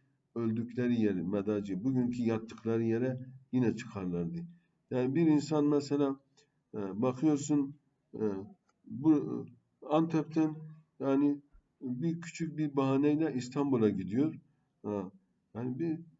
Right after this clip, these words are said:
e, kendine bir iş çıkarıyor. İşte orada bir filan a-, akrabam var, ziyaret edeceğim.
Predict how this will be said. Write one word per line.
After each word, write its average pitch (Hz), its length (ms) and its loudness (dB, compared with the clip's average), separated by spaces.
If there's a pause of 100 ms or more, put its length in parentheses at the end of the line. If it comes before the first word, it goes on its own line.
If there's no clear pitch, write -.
(340)
e, 135 300 -6
kendine 170 360 4
bir 165 140 2
iş 170 200 0
çıkarıyor. 147 420 4
İşte 98 220 0
orada 135 320 4
bir 139 200 2 (380)
filan 135 500 0
a-, 117 440 -2
akrabam 135 500 4
var, 120 240 2
ziyaret 127 440 2
edeceğim. 107 500 0